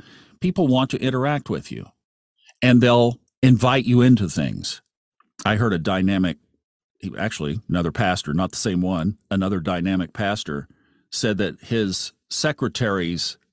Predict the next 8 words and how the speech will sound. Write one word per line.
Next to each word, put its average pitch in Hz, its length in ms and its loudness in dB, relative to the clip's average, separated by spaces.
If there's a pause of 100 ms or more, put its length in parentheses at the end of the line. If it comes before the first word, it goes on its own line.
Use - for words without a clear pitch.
(140)
most 110 320 0 (100)
difficult 135 760 -2
or 95 260 -4
frequent 107 720 -6
task 92 560 -4
was 85 300 -2 (840)
politely, 117 580 0
nicely 98 760 -2